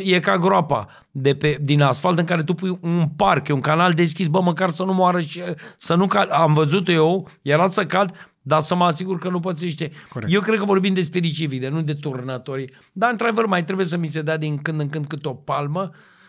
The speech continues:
Speaker 1: ca să înțeleg că nu sunt. Că după aia încep, cine știe, să mă închipui
Speaker 2: Dar în,
Speaker 1: despre
Speaker 2: în,
Speaker 1: mine.
Speaker 2: în afară de aplicația asta prin care oamenii pot să, <coughs>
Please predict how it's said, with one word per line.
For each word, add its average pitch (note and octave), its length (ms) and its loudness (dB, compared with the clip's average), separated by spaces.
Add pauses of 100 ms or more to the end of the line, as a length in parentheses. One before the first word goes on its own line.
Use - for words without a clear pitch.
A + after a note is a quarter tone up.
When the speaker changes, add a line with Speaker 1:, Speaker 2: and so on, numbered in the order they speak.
(160)
Speaker 1:
ca E3 160 -4
să D#3+ 200 -4
înțeleg F3+ 440 -2
că F#3+ 100 -6
nu F#3+ 100 -4
sunt. D#3 240 -6
Că D3 80 -6
după D#3 180 -4
aia F#3 100 -4
încep, D#3+ 240 -6
cine F3+ 260 -10
știe, C3+ 220 -14
să C3+ 160 -16
mă C3+ 60 -12
închipui C3 220 -10 (100)
Speaker 2:
Dar C3 80 0
în, C3+ 60 0
Speaker 1:
despre C3+ 220 -2
Speaker 2:
în, D3 60 0
Speaker 1:
mine. C#3+ 220 -4
Speaker 2:
în C#3+ 180 -2
afară D3 280 -2
de C3 80 -2
aplicația A#2+ 400 -4
asta G#2 100 -8
prin G#2 160 -6
care G#2 160 -6
oamenii G#2+ 300 -4
pot A#2+ 200 -8
să, A#3+ 60 2 (360)
<coughs> F#3+ 100 -4